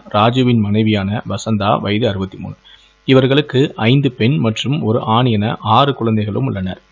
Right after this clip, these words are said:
நான்கு பெண்களுக்கு திருமணமான நிலையில் இளைய மகள் மனநலம் பாதிக்கப்பட்ட நிலையில் வீட்டிலேயே இருந்து வந்துள்ளார்.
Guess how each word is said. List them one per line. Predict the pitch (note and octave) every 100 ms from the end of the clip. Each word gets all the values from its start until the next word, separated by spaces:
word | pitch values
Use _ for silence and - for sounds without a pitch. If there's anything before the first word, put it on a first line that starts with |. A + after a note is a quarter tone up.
| _ _ _
நான்கு | - G#2+ B2+ C#3 C3+
பெண்களுக்கு | A2+ A2 A2 - A2+ C#3
திருமணமான | - C3+ C#3 B2+ A2+ G#2+
நிலையில் | G#2 G#2 G#2 A#2 F#3+
இளைய | - A2+ C#3+ D3
மகள் | B2+ A2 A2 G#2+
மனநலம் | A2 G#2 A#2+ C3 B2+
பாதிக்கப்பட்ட | A2 G#2+ A2+ A2 A2 G#2+
நிலையில் | G#2+ G#2 G#2+ F3 A2+
வீட்டிலேயே | C3 B2+ A2 A#2
இருந்து | A2+ G#2 G2
வந்துள்ளார். | F#2+ F#2+ F2+ -